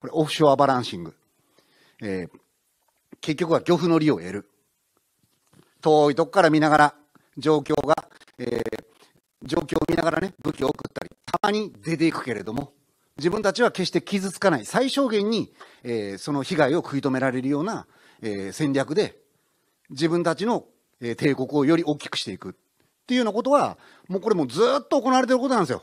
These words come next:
世界中でっていう。で、その先頭に立ってるアメリカの属国として、植民地として、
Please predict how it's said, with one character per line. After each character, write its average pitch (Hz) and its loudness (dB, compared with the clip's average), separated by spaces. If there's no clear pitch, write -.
世 165 -4
界 180 4
中 175 2
で 170 4
っ 170 4
て 117 -12
い 101 -6
う。 85 -14
で、 185 0
そ - -2
の 254 0
先 233 2
頭 233 4
に 240 4
立 196 4
っ 180 2
て 175 0
る 156 -2
ア 170 8
メ 226 4
リ 226 0
カ 233 2
の 202 0
属 - 2
国 226 2
と 185 2
し - -2
て、 131 -6
植 180 0
民 247 4
地 - -4
と 180 0
し - -4
て、 160 0